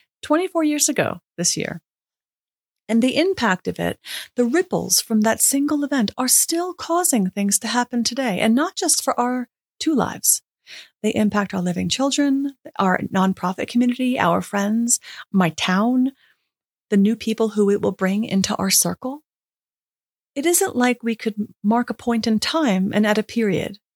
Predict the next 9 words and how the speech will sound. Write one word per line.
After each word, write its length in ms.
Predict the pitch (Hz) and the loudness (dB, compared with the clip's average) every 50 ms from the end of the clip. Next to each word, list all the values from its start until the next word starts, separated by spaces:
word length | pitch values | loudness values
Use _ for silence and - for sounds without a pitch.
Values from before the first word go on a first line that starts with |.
| _ _ | _ _
to 100 | - - | -6 -4
the 160 | 190 220 - | -2 -2 0
end 160 | - 208 202 208 | 0 2 2 0
of 100 | 202 196 | 0 0
that 160 | 214 214 214 | -2 0 0
sentence 380 | - 285 285 277 - 208 196 | 0 0 0 0 0 0 0
because 460 | - - 226 - - 262 262 247 - - _ _ _ _ _ _ _ _ _ _ - | 0 -2 -8 -6 -4 -2 0 0 -2 -2 _ _ _ _ _ _ _ _ _ _ -8
it's 200 | 247 - - - - | -2 -2 -2 -2 -2
ongoing. 720 | - 240 254 262 254 240 233 247 285 339 - - - - | -4 -2 0 -2 0 0 0 -2 -2 -4 -6 -8 -10 -14